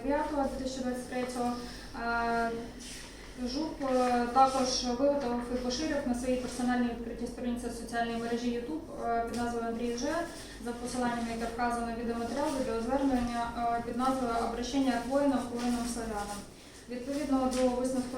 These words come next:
експерта від чотирнадцятого нуль п'ятого двадцять четвертого тексті вказаного вище відеозвернення міститься висловлювання у формі глорифікації осіб, які здійснювали збройну агресію Російської Федерації проти України розпочато у дві тисячі чотирнадцятому році. За даними фактами, а,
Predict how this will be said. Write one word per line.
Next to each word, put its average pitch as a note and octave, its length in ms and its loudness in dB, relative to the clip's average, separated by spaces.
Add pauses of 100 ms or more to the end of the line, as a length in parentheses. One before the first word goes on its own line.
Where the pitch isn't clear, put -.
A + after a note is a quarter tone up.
експерта D#4 500 -2 (200)
від C4 80 0 (100)
чотирнадцятого B3 540 0
нуль A#3+ 200 2
п'ятого A#3+ 260 0
двадцять A#3 220 -4
четвертого A#3+ 380 -4
тексті C4+ 280 -2
вказаного A#3 460 -2 (280)
вище A#3 260 -4 (100)
відеозвернення B3+ 720 0
міститься B3+ 360 -4
висловлювання B3 680 0
у - 80 -6
формі A#3+ 260 -4
глорифікації A#3+ 640 -6
осіб, C4+ 200 -4 (100)
які A#3+ 160 -6
здійснювали B3 380 -2 (120)
збройну A#3+ 360 -2
агресію B3+ 360 -2 (520)
Російської A#3+ 420 -2
Федерації C4 420 0
проти A3+ 160 -4
України B3+ 300 4
розпочато - 480 -2
у - 60 -2
дві G#3 140 -6
тисячі A#3 300 -10
чотирнадцятому A3+ 580 -6 (120)
році. G#3+ 280 -8 (520)
За A#3+ 100 -4
даними C#4 380 4
фактами, B3 400 4 (1200)
а, A#3 360 0